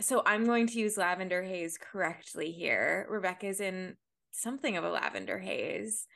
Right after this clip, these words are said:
She's like, "Cappy, kiss me." He's like, "Well, I thought we were just, like,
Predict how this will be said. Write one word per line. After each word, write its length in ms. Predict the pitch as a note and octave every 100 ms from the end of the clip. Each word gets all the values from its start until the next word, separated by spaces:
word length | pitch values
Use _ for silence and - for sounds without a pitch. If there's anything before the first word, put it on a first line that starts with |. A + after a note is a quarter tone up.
| -
She's 380 | - - C4 A#3+
like, 320 | A#3+ A#3 -
"Cappy, 720 | - - B3 A#3+ A3 G3+ F3+ -
kiss 420 | - G#3 - -
me." 500 | - - - - - -
He's 220 | A3 G#3
like, 260 | G#3+ G3+ -
"Well, 260 | A3+ A3 -
I 120 | G#3
thought 220 | G#3 G3+
we 120 | G#3
were 140 | G#3 G3+
just, 280 | G3+ F#3+ G3+
like, 300 | F#3+ -